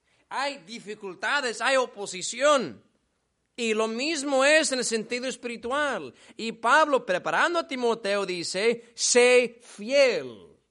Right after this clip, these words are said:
soldado del Señor Jesucristo." Y un hombre fiel ve a la oposición como una razón para seguir adelante.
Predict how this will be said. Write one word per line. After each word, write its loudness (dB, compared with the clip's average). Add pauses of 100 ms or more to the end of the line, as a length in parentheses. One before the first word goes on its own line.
(340)
soldado -2
del -4
Señor -8 (340)
Jesucristo." -16 (1300)
Y -4
un 0
hombre -2
fiel -6 (220)
ve -6
a -8
la -6
oposición -14 (720)
como -6
una -10
razón -10 (1040)
para -4
seguir -8
adelante. -8